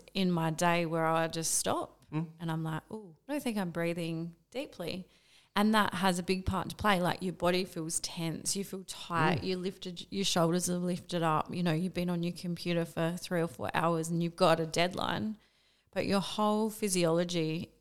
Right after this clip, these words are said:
Speaker 1: is tense
Speaker 2: Yeah.
Speaker 1: and it, it's not calm and it's not
Speaker 2: No.
Speaker 1: relaxed. So the power that our brain has to be able to say, "Hang on a minute, like,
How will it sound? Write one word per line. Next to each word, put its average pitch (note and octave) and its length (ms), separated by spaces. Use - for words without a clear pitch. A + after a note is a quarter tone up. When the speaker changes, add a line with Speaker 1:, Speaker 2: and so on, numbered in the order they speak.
Speaker 1:
is E3+ 360
tense - 680
Speaker 2:
Yeah. E3 160
Speaker 1:
and D#3+ 120
it, - 120
it's F#3 260
not F#3+ 200
calm E3+ 320
and E3 80
it's - 180
not - 160
Speaker 2:
No. - 40
Speaker 1:
relaxed. - 440
So E3 320
the F#3 120
power G3+ 380
that E3 120
our D#3 180
brain D#3+ 420
has F3+ 520
to F3 60
be E3+ 100
able D#3+ 200
to D#3+ 140
say, D#3+ 260
"Hang G3+ 200
on F3 100
a D3+ 60
minute, D#3+ 420
like, E3 260